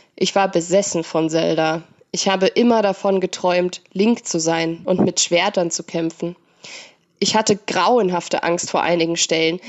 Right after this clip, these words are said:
aber das hat es nur noch anziehender und aufregender gemacht. Ich erinnere mich noch an einen Albtraum, in welchem Peter Lustig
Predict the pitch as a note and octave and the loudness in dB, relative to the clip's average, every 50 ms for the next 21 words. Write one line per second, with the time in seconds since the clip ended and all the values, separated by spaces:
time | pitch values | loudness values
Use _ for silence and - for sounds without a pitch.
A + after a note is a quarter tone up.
0 | A#3+ A3+ - - G3+ G3 G3 G3+ G3+ - - G#3+ G3 G3 F3+ - A3 G3+ G#3 G3+ | -14 -6 -2 0 2 2 2 2 0 2 0 -2 -2 -2 0 2 2 4 4 2
1 | G3+ - - G#3 A#3+ A#3+ - - G3 F#3 F#3 F3+ F3+ E3+ - - F#3+ A3+ C#4 - | 0 -2 -2 -2 -2 -2 -2 -4 -2 0 2 2 0 0 2 2 2 2 0 0
2 | - F#3 E3 D#3 E3 D3+ D#3 D3+ D#3+ D#3+ D3+ D3 D3+ - - - - - _ _ | -2 -2 -2 0 0 -2 -2 -2 -4 -4 -2 -4 -4 -6 -12 -16 -18 -18 _ _
3 | _ _ _ _ - - - - - - _ _ _ - F#3 F#3+ G3+ G3+ G#3+ B3 | _ _ _ _ -18 -18 -18 -20 -20 -20 _ _ _ -4 2 2 2 4 4 4
4 | C4 B3 A3 A3 G#3+ G3+ G3 - G3+ G#3 G#3 A3 G#3 G3 - F3+ F#3+ F3 - F#3 | 4 4 2 2 2 0 2 0 -2 0 0 0 0 0 0 0 -2 -2 -2 0
5 | G#3 A#3+ C#4+ - - - - F3 E3 E3 F3 G#3 G#3+ - - G3+ - - G#3 G3+ | 0 -2 -2 -4 -8 -4 -2 0 2 2 2 0 -2 -6 -10 -8 -4 -2 2 2
6 | G3 G3+ - - G#3+ G3+ - - A3+ A#3 A#3+ - G#3 F#3 F3+ F#3+ A3+ B3+ - - | 2 2 2 0 -4 -4 -2 0 0 2 2 2 0 0 2 2 2 2 0 -4
7 | G3 - F3+ G3 G3+ - | -2 0 0 0 0 -2